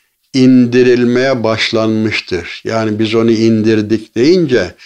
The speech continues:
tam Kur'an-ı Kerim'in tamamına da Kur'an denir.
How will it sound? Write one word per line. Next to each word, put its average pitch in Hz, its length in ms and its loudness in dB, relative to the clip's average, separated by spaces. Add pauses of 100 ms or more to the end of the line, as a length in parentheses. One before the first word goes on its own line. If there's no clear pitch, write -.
(360)
tam 117 400 0
Kur'an-ı 123 420 2
Kerim'in 123 480 2
tamamına 113 720 2
da 113 160 -2
Kur'an 101 500 -2
denir. 104 520 -4